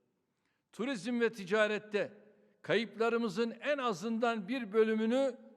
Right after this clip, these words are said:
telafi ettik. Hizmet sektörünü olumsuz yönde etkileyen kısıtlamaların bir kısmını salgının seyrine göre önümüzdeki bahara kadar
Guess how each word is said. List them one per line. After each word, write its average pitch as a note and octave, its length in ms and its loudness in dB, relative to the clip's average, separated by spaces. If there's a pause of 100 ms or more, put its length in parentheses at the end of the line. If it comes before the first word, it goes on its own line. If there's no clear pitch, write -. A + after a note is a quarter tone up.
(260)
telafi F3+ 440 2
ettik. F3+ 320 -2 (1040)
Hizmet G#3 380 4
sektörünü G3+ 680 2 (800)
olumsuz A3 600 0
yönde A3 360 2
etkileyen G#3+ 680 2
kısıtlamaların G#3 920 -2 (340)
bir C4 200 0
kısmını G#3+ 640 -2 (440)
salgının A3 720 0
seyrine G#3+ 600 2
göre E3+ 280 -4 (640)
önümüzdeki A3 720 0
bahara G#3+ 360 4
kadar G#3 380 2